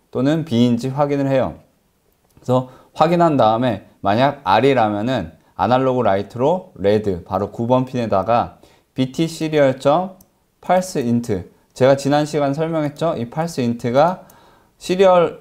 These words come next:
통신으로 들어오는 글자 값에서 이제 숫자 부분만, 어, 뽑아서 이제 읽는다고. 그래서 그 시리얼 통신으로 들어온 데이터 중에서 글-,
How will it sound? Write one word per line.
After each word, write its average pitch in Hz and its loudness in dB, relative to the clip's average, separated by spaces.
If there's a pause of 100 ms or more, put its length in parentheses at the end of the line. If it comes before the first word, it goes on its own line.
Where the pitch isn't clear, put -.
통신으로 156 0
들어오는 120 0
글자 113 -4
값에서 120 -2
이제 95 -10 (220)
숫자 185 2
부분만, 127 -2 (200)
어, 90 -8 (320)
뽑아서 160 2
이제 98 -4
읽는다고. 120 0
그래서 98 -10 (480)
그 117 0 (600)
시리얼 185 4
통신으로 170 0
들어온 131 2
데이터 110 0
중에서 127 0
글-, 117 -2